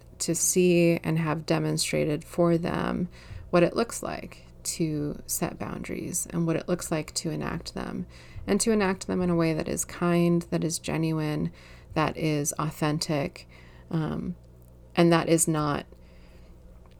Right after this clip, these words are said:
it's not enacted out of resentment, um, but it's enacted out of respect for yourself.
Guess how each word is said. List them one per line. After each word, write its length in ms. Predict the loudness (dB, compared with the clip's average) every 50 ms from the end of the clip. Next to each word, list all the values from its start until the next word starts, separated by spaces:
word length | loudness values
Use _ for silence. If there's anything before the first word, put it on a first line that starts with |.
| -20 -20 -20 -20 -20 -18 -6 0 2
it's 200 | 2 4 6 6
not 240 | 6 6 6 6 4
enacted 520 | 4 4 4 2 0 0 -2 -2 -2 -2
out 220 | 0 0 -2 -2
of 140 | -2 -2 -4
resentment, 960 | -4 -4 -2 -2 -2 -2 -2 -2 -4 -4 -4 -4 -4 -6 -8 -10 -10 -10 -12 -14 -12 -6 -4
um, 260 | -4 -2 -2 -4 -4
but 120 | -2 -2
it's 220 | -2 -2 -2 -2 -2
enacted 480 | 0 0 -2 -2 -4 -2 -2 -2 -2 -2
out 200 | -2 -2 -2 -2 -2 -4
of 480 | -2 -2 0 0 -2 -2 -4 -6 -10 -8 -4
respect 460 | 0 0 0 2 0 -2 -4 -4 -6
for 120 | -6 -4
yourself. 720 | -2 -2 -2 -2 -2 -2 -2 -4 -4 -4 -6 -8 -12 -16